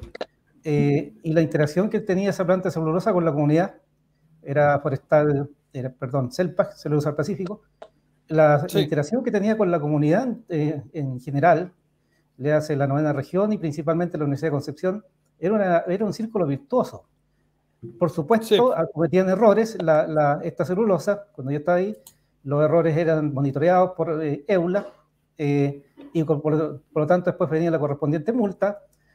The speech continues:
Speaker 1: pero no por eso significaba que la Universidad de Concepción se peleaba con la uni-, con la celulosa, todo lo contrario.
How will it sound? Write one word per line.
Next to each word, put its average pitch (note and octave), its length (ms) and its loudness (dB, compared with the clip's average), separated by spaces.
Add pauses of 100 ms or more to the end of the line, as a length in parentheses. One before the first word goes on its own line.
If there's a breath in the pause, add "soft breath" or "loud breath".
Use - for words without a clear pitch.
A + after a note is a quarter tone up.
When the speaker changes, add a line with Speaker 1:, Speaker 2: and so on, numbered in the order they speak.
(140)
Speaker 1:
pero D#3 160 2
no B3 120 4
por A3 120 6
eso B3 200 2
significaba F#3+ 600 0
que F#3 100 -6
la E3+ 80 -2
Universidad E3+ 220 -4
de F3+ 60 -2
Concepción F#3+ 400 -4
se G3+ 120 -4
peleaba F#3 640 2 (120)
con C#3+ 200 -2
la C#3+ 100 0
uni-, D3 300 -4
con C3+ 240 -4
la B2+ 160 -2
celulosa, F#3 640 -2 (220)
todo E3 120 2
lo D#3+ 100 2
contrario. F#3+ 520 0